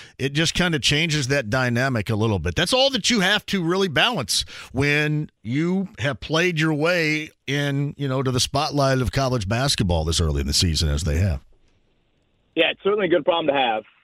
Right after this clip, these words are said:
Speaker 2: Um, and
Speaker 1: Right.
Speaker 2: as, you know, I said earlier this week, and I'm sure you did as well, John, it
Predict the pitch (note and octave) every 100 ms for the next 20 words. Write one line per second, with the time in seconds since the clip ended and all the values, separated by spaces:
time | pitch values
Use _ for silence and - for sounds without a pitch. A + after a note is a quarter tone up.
0 | _ B2 A#2+ A#2 A#2+ A#2 - G#2 C#3 C#3+
1 | C#3 - - C3+ C3 C3 E3 D3 D3 D3
2 | D3+ D3 D3 D3+ C#3+ B2+ - D3+ C3+ C#3
3 | C3+ C3 B2+ A2+ B2 C3+ C3+ B2+ A#2+ A#2
4 | A#2 A#2 - C3+